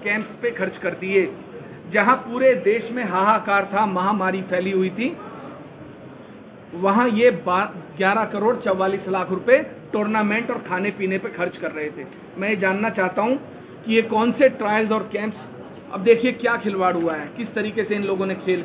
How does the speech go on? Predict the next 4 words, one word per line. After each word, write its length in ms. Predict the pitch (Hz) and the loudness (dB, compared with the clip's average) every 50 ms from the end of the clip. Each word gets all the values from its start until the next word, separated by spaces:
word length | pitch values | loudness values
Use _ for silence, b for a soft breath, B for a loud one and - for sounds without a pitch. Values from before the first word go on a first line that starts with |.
| - | -4
किया 180 | 160 160 156 151 | -4 -4 -4 -4
है। 140 | 139 135 127 - - - - - - - 127 123 - - - 113 - - - - - - - - 147 - - - - - 330 - - - - 320 - - - - - - - - - - - - - - - - - - - - - - - - - - - - - - - - - - - - - - - - - - - - - - - - - - - - - | -6 -10 -12 -14 -14 -14 -14 -16 -14 -14 -14 -14 -14 -14 -16 -16 -16 -16 -18 -18 -18 -18 -18 -16 -16 -16 -16 -16 -16 -16 -16 -16 -16 -16 -16 -18 -18 -18 -18 -18 -18 -18 -18 -18 -18 -18 -18 -18 -18 -20 -20 -20 -20 -20 -20 -20 -20 -20 -20 -20 -18 -18 -18 -18 -18 -18 -18 -18 -16 -16 -16 -16 -16 -16 -16 -16 -16 -16 -16 -16 -16 -18 -18 -18 -18 -16 -16 -12 -4
प्रोफेशनल 600 | - 233 240 233 233 262 269 - - - 311 294 254 | 0 0 0 2 4 2 2 2 2 0 0 0 0
फीस 480 | - - 240 247 233 185 - - - | 0 0 2 2 2 0 -2 -8 -10